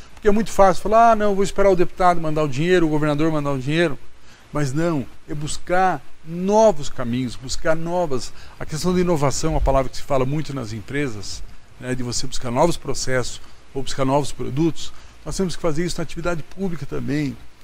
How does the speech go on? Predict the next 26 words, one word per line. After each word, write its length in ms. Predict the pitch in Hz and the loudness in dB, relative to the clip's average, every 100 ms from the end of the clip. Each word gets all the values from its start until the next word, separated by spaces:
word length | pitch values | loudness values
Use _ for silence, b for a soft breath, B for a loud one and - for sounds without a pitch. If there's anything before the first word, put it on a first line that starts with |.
| - | -4
é 80 | 156 | 0
inovar, 600 | 180 175 110 135 151 143 | 0 -2 -2 -2 0 0
é 40 | |
pensar 420 | - 151 120 151 | -2 -4 0 0
diferente, 680 | 156 - 143 123 151 143 - | 0 -2 0 2 0 -2 -4
é 60 | 135 | 0
sair 320 | - 165 190 | 2 4 4
da 100 | 175 | 2
caixa 560 | - 165 180 - 135 - - B B | 2 0 0 0 -4 -8 -16 B B
pra 100 | - | -8
que 120 | 139 160 | -4 -2
a 40 | |
gente 240 | 151 160 | -2 -4
possa 340 | - 165 156 160 | -2 0 0 0
buscar 400 | 147 - 165 147 | -4 -2 2 2
soluções, 720 | - 170 147 - 175 139 - B B B | 0 -2 -2 0 2 0 -4 B B B
que 80 | - | -6
a 40 | 135 | -4
gente 180 | 160 | -4
possa 320 | - 165 147 156 | -2 2 2 0
atender 440 | - 143 151 254 | -4 0 2 4
melhor 260 | 277 170 147 | 2 -2 -4
o 40 | |
povo 300 | - 165 165 | -4 -2 0
e, 100 | 156 | 4
obviamente, 680 | 170 196 - 131 156 151 | 6 6 4 -2 -4 -6